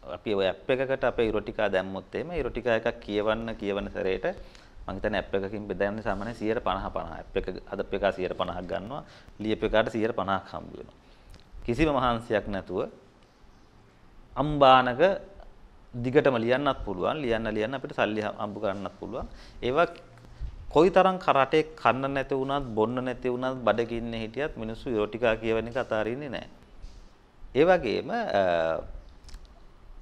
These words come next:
ඉරොටිකා ලියන්න ලේසි. මොකද අපි ලියනකොට ලෝකේ හොඳම නවකතාව ලියන්න දඟලන දඟලිල්ල අපි ඉරොටිකා එකක් ලියනකොට දඟලන්නේ නැහැ.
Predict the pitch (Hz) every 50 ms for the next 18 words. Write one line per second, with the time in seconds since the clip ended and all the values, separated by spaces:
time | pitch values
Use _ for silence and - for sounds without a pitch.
0 | - - - - - - 127 135 139 - 185 233 226 185 170 180 202 214 202 160
1 | 160 175 160 - - - - - - - - - - - - - - - - -
2 | - - - - - - - - - - - - - _ _ - - - - -
3 | 101 110 104 101 95 - 117 98 98 104 117 127 135 123 139 135 - 151 143 123
4 | 107 95 98 110 120 - - 139 120 120 120 143 147 147 139 135 135 135 147 -
5 | 151 147 147 151 147 143 147 147 147 147 139 135 135 139 143 143 139 135 135 131
6 | 135 131 135 147 175 185 - - 143 135 123 123 120 - 127 127 131 123 123 120
7 | 123 127 120 123 127 127 123 123 120 117 120 127 147 135 104 92 -